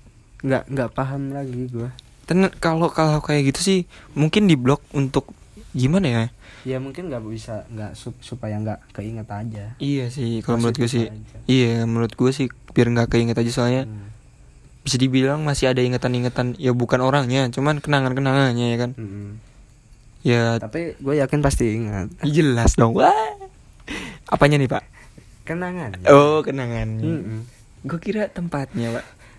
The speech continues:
Speaker 1: Memori itu kan, ke otak itu nggak bisa dihapus sekaligus.
Speaker 2: Yoi, kalau
Speaker 1: Pasti ka-, di-, pasti se-, nggak inget-ingetnya, pasti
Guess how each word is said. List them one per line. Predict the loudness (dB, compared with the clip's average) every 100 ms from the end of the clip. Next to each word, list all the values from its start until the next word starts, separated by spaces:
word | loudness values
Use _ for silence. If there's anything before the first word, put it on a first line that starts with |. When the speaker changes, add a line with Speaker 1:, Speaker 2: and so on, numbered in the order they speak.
| -8
Speaker 1:
Memori | -6 -4 -4 -4 -4 -6
itu | -6 -6
kan, | -6 -8 -10 -16 -20 -20 -20 -20 -20 -20 -20 -20
ke | -16 -16 -6
otak | -4 -4 -6 -6
itu | -4 -4
nggak | -2 -2
bisa | -4 -4
dihapus | -2 -4 -4 -4 -6
sekaligus. | -2 -2 -2 -4 -8 -12 -10 -14 -8
Speaker 2:
Yoi, | -4 -4 -2 -2 -2
kalau | 0 2 2 0
Speaker 1:
Pasti | -4
ka-, | -10 -12
di-, | -14 -14 -12
pasti | -10 -8 -4 -6 -6 -16 -20 -20 -20 -20 -14
se-, | -4 -2 -2 -2
nggak | -4 -4
inget-ingetnya, | -4 -6 -6 -6 -6 -8 -6 -4 -4 -8 -14 _ _ -20 -20 -6
pasti | -6 -2